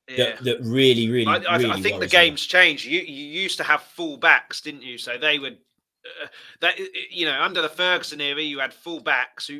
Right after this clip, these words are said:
Speaker 1: maybe overlapped the wingers, but the wingers were the ones who created the width and created the problems, your Giggs, your Beckhams, and, and, and,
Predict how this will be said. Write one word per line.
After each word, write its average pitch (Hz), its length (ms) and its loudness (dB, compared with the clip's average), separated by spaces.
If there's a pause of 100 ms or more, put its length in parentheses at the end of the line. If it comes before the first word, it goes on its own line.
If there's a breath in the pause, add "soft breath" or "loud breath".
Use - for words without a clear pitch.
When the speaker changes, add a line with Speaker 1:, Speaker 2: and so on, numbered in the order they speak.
Speaker 1:
maybe 160 320 -2
overlapped 143 600 -4
the 135 80 -18
wingers, 127 420 -10
but 139 120 -16
the 131 100 -18
wingers 131 420 -8
were 127 80 -16
the 123 80 -14
ones 123 260 -12
who 127 60 -18
created 131 340 -8
the 120 80 -20
width 127 240 -16
and 120 80 -20
created 131 300 -8
the 113 60 -20
problems, 123 420 -16
your 107 100 -18
Giggs, 135 320 -8
your 117 120 -14
Beckhams, 127 580 -12
and, 113 200 -20
and, 113 280 -20
and, 113 180 -20